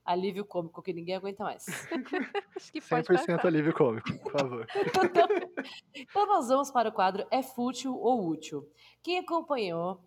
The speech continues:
Speaker 1: a C P I da covid nessa última semana, a, teve o desprazer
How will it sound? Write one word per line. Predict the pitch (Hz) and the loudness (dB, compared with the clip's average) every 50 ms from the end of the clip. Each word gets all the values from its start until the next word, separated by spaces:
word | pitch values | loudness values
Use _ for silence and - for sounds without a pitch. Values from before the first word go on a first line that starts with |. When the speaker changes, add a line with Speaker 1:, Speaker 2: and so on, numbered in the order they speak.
| _ _ _ - | _ _ _ -8
Speaker 1:
a | - | -8
C | 196 - - 220 | -6 -4 -4 -2
P | 226 220 | 0 0
I | 208 208 | 0 0
da | 185 160 | 0 -2
covid | - 214 190 156 185 180 160 185 | -2 -4 -6 -4 -6 -8 -6 -6
nessa | 175 170 170 - 190 165 | -6 -6 -6 -4 -4 -4
última | 160 160 160 - - 175 | -4 -4 -6 -8 -8 -10
semana, | 185 - 247 233 196 180 190 214 226 226 - - - | -8 -6 -6 -4 -4 -4 -2 -2 -2 -4 -4 -6 -8
a, | - 196 - - _ _ | -10 -10 -10 -10 _ _
teve | - 220 208 220 226 - | -2 -2 -2 -2 -6 -8
o | 220 208 | -8 -12
desprazer | 165 - - 240 277 277 - - 285 254 233 185 147 127 127 156 165 160 165 156 | -10 -6 -6 -6 -6 -6 -4 -2 0 0 0 0 -2 -8 -6 -6 -4 -4 -4 -6